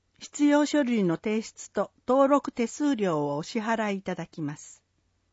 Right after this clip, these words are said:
五、相談員との面接。プロフィールやお相手への条件等をお伺いいたします。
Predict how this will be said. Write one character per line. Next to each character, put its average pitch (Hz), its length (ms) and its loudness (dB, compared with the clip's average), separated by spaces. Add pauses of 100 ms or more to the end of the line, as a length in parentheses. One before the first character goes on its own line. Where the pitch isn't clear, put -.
(960)
五、 196 280 -2 (680)
相 285 260 2
談 294 300 4
員 160 160 2
と 139 160 -8
の 139 120 -2
面 175 240 -2
接。 - 400 -10 (920)
プ 240 100 2
ロ 294 140 6
フ 302 140 -4
ィ 285 120 4
ー 254 40 0
ル 202 120 -2
や 170 180 -2 (140)
お 202 160 0
相 262 180 2
手 262 260 0
へ 247 40 0
の 175 160 0
条 214 240 0
件 233 240 -2
等 160 280 -4
を 143 280 -4
お 190 60 0
伺 202 340 -6
い 185 80 -6
い 180 60 -12
た 160 160 -10
し - 140 -16
ま 156 120 -6
す。 - 300 -20